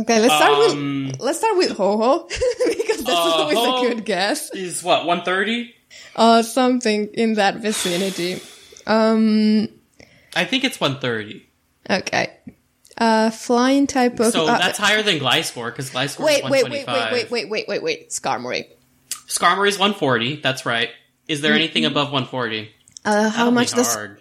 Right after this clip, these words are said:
Speaker 1: Corviknight have? I think it's more mixed,
Speaker 2: Less.
Speaker 1: right?
Speaker 2: It's definitely less. Like,
Speaker 1: Yeah,
Speaker 2: it's got
Speaker 1: okay.
Speaker 2: good mixed bulk, but it's not, like,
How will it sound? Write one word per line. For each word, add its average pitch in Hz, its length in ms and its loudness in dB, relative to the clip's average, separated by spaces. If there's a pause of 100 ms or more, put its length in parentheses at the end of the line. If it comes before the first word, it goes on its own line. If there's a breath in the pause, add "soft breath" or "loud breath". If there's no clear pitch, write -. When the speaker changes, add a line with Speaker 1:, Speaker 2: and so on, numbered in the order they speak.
(140)
Speaker 1:
Corviknight 220 540 0
have? 180 400 -4 (340)
I 208 120 0
think 240 200 0
it's 262 140 -2
more 202 160 -4
mixed, 156 260 0
Speaker 2:
Less. 139 140 4
Speaker 1:
right? 190 680 -2
Speaker 2:
It's - 200 -6
definitely 135 560 -4
less. 107 380 -10
Like, 127 120 0
Speaker 1:
Yeah, 180 100 0
Speaker 2:
it's - 100 -2
got 214 240 2
Speaker 1:
okay. 156 80 -8
Speaker 2:
good 160 240 -2
mixed 131 340 -2
bulk, 180 260 -4
but 135 140 -2
it's 131 180 -4
not, 117 320 -4
like, 117 440 -8